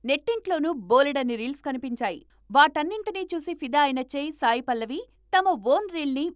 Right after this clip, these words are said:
వ్యాలంటైన్స్ డే రోజు పోస్ట్ చేశారు. హైదరాబాద్లో నాగ చైతన్య, ఫారిన్ కంట్రీలో సాయి పల్లవి ఉన్న చోట ఉంటూనే చేసిన ఈ రీల్ ఇప్పుడు యూత్‌ని ఫిదా చేస్తోంది.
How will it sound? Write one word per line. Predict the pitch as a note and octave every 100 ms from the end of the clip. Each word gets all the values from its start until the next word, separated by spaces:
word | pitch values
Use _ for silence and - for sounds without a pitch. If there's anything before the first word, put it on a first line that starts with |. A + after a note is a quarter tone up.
| _
వ్యాలంటైన్స్ | A3+ C4+ G4 F#4 D4 C4
డే | B3
రోజు | A#3 A3+
పోస్ట్ | D#4 C4+ C#4+ -
చేశారు. | A#3+ G#3 F#3+ - _ -
హైదరాబాద్లో | D#4 G#4+ A4+ G4+ E4 D4+
నాగ | D#4 A#3 A#3+
చైతన్య, | D4+ C#4 C4 A#3 A3 F#3+ _ -
ఫారిన్ | F4+ A#4
కంట్రీలో | G#4+ F4+ D4+ D4+ D#4
సాయి | F#4 C4 A3+
పల్లవి | B3+ C4+ A#3 G#3+ F3+ _ -
ఉన్న | A#3+ B3 D4 D4
చోట | C#4+
ఉంటూనే | B3+ G#3 A#3 C4 B3+ B3
చేసిన | A3+ A3+ G#3+ -
ఈ | B3+
రీల్ | A#3+ A3+ A3 _ D4
ఇప్పుడు | D4+ F#4
యూత్‌ని | B3 D4 B3+ D#4
ఫిదా | - C#4 D#4 D4+
చేస్తోంది. | C4 - G#3 F#3